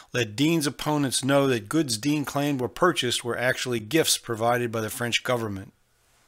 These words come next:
For disclosing this secret information, Paine was forced to resign from his position as secretary to the committee.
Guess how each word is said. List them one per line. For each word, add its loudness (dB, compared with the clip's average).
For -6
disclosing 4
this 6
secret 4
information, 0
Paine 2
was 0
forced -2
to -4
resign 2
from -4
his -6
position -2
as -2
secretary 0
to -6
the -6
committee. -4